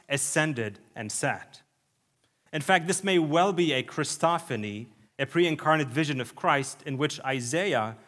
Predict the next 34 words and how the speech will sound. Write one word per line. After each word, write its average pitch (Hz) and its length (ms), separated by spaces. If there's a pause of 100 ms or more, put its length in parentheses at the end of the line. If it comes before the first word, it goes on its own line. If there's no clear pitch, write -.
(260)
calls 151 280
the 147 80
one 147 260
seated 165 340
on 127 140
the 123 80
throne 139 560 (360)
Lord, 135 480
capital 147 540
L, 127 280
small 131 460
O 123 220
R 113 240
D, 113 520 (520)
which 127 220
is 131 120
Master 131 540
or 120 260
Adonai, 120 800 (360)
as 131 120
opposed 151 420
to 147 60
what 135 180
the 127 60
seraphim 139 680 (260)
says 123 340
later, 117 520 (320)
Lord, 131 400
capital 139 460
L, 127 240
capital 120 520
O, 120 200
capital 117 560
R, 110 380